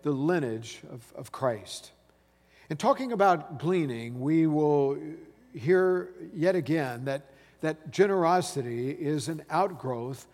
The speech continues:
of God's abundance. God's kingdom is one of generosity. God's kingdom is one of abundance. And we, we find that in contrast to the things of the, of the world, that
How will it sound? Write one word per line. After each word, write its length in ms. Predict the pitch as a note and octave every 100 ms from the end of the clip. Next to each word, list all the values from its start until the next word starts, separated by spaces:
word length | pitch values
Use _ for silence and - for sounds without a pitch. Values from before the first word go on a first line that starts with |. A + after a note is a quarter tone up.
| _ _ _
of 180 | C3 C3+ - -
God's 320 | E3 G3+ E3+
abundance. 720 | E3 D3+ C3 A2+ A#2+ - - _ _ _ _ -
God's 320 | D#3 F#3 E3+
kingdom 640 | - E3+ D3 A#2+ G#2+ A2 A2 _ _ _ _
is 540 | C3+ C#3 C3+ C3+ - -
one 260 | D3 D3+
of 120 | D#3+ C#3
generosity. 760 | D#3+ D#3 C#3+ B2+ - C#3+ C#3
God's 380 | A#2 D3+ E3 C3
kingdom 500 | - F#3+ D3+ B2 C3+ - - -
is 380 | D3+ D3+ A#2 - -
one 240 | C3+ D3+
of 240 | C#3+ - -
abundance. 800 | B2+ - D#3 E3 B2+ A2 C#3+ - - _ _ _ _ _ _ _
And 180 | - D3+
we, 200 | D#3 E3+
we 180 | F3 E3+
find 320 | - A3 C4+
that 160 | B3+ D#3
in 140 | C#3+
contrast 840 | - D#3+ F#3 D#3+ C3+ A#2+ B2 - -
to 280 | C#3 C#3 C#3
the 160 | C#3+
things 400 | C3+ - D3 B2
of 80 | C#3+
the, 120 | C#3 C#3+ -
of 140 | D3+
the 80 | D#3
world, 600 | D#3+ A3+ G3 A#2 A2+ A2
that 340 | C3 C3 -